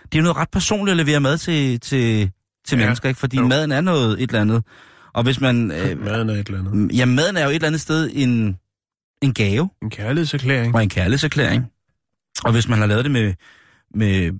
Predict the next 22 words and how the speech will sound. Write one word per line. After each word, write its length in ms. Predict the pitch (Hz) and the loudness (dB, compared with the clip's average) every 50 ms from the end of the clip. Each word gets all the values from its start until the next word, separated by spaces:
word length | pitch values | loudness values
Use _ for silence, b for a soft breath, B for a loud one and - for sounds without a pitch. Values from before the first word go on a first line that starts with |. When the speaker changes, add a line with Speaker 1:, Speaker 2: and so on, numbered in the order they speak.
| - | -8
Speaker 1:
øh, 300 | - - 87 92 90 95 101 - _ _ _ _ _ _ | -8 -6 -6 -4 -4 -6 -8 -12 _ _ _ _ _ _
babykød 580 | - 98 101 110 165 170 - 165 143 139 135 - | -2 0 0 2 0 0 0 0 0 0 0 -2
fra 140 | - - 110 | -4 -2 0
mennesker, 380 | 101 98 98 127 - - 165 156 b b b b | 0 2 0 0 -2 -2 -4 -4 b b b b
Speaker 2:
Mhm. 80 | - 120 | -6 -4
Speaker 1:
så 80 | 107 98 | 0 0
er 40 | 92 | 2
det 100 | 123 160 | 2 2
jo 400 | 165 143 117 104 101 104 98 - | 2 2 0 0 -2 -2 -4 -4
hadefuldt 520 | - 92 92 95 120 147 - - 156 135 - | -4 -2 0 0 0 0 0 0 -2 -2 -2
og 40 | - | -2
psykopatisk. 640 | - 117 104 104 - 113 - - - 90 - - - b b b b b b b b b b b b b b - | -2 -2 -2 -2 0 -2 -2 -2 -4 -8 -10 -10 -18 b b b b b b b b b b b b b b 0
Men 220 | 135 139 143 139 | 0 2 2 0
det 140 | 127 175 190 | 0 0 0
her, 140 | 196 190 160 | 0 0 0
det 120 | 143 175 | 0 -2
har 120 | 185 175 131 | 0 0 0
altså 160 | 113 101 110 | -2 -2 -4
bare 240 | 107 117 120 127 131 | -2 -2 0 0 0
været 200 | 123 117 104 101 | 0 0 0 0
en 100 | 101 98 | 0 -2
prank. 380 | - - 101 98 104 123 - | -2 0 0 0 0 -2 -4